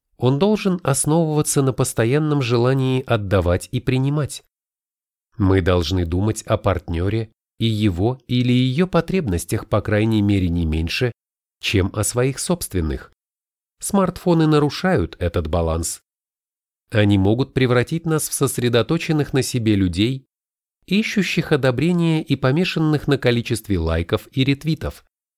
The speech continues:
Мы уделяем слишком много внимания нашей цифровой жизни и забываем о мимолетности и красоте жизни повседневной, и о человеке,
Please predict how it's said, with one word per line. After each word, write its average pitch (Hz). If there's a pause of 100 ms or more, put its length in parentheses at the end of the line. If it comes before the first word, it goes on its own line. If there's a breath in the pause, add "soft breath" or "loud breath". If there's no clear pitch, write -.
(800)
Мы 101
уделяем 92
слишком 107
много 110
внимания 120
нашей 147
цифровой 117
жизни 80 (460)
и 127
забываем 175
о 139
мимолетности 139
и 135
красоте 113
жизни 104
повседневной, 82 (760)
и 95
о 85
человеке, 87